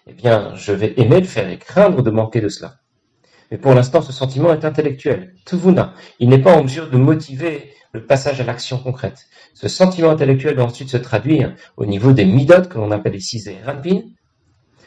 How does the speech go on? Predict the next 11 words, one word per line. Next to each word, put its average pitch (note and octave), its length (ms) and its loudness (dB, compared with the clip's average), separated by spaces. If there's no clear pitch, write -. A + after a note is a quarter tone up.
puis F#3+ 540 4
le F3+ 60 0
passage F#3+ 460 -2
en C3+ 80 -16
pensée, D3 280 -4
en F3+ 60 0
parole, E3 240 2
en D#3+ 60 -6
action, F#3 360 0
qui - 140 -16
est C3+ 100 -16